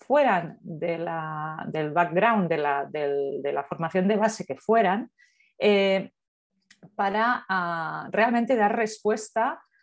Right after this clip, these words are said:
a las cosas que nos plantea el mundo de la salud digital. Bien, el, la primera cosa, esto, estos, estos expertos a los que presentamos eran un grupo de personas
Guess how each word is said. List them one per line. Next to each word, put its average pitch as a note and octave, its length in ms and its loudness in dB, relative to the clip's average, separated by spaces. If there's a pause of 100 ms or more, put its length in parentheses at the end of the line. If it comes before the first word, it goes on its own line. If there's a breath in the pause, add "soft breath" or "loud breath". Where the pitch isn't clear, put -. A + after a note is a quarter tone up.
(120)
a G3+ 420 -2
las G3 240 -6
cosas G#3+ 540 -4
que F#3 380 0
nos F3+ 180 -4
plantea F3 440 2
el G3 80 0
mundo E3+ 260 -2
de F3+ 80 0
la D#3+ 100 -2
salud D3+ 300 -6
digital. D3+ 500 -8 (2250 soft breath)
Bien, F3 420 -2 (100)
el, G3+ 1000 6 (1400)
la C4 140 6
primera D4 320 4
cosa, F4 260 0 (120)
esto, - 220 -2
estos, A#3 540 -2
estos A3 300 0
expertos A#3 460 2
a - 40 2
los E3+ 140 -2
que G3 100 -2
presentamos A#3+ 800 -2
eran G3 220 -2
un F#3+ 100 0
grupo F#3 200 0
de F3 120 4
personas A3 560 -2